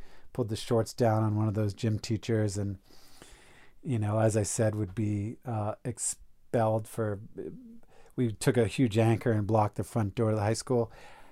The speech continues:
I, I just was like the, um, the outlaw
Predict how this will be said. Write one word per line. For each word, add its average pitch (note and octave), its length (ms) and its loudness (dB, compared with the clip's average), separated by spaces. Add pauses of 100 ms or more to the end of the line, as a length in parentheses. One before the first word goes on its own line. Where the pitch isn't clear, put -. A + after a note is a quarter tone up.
I, - 220 -4
I C#3+ 100 2
just F#3+ 280 6
was C3 320 4
like A#2 220 4
the, A2+ 200 0 (1200)
um, A2 680 -2 (420)
the C3 180 2
outlaw C3+ 580 8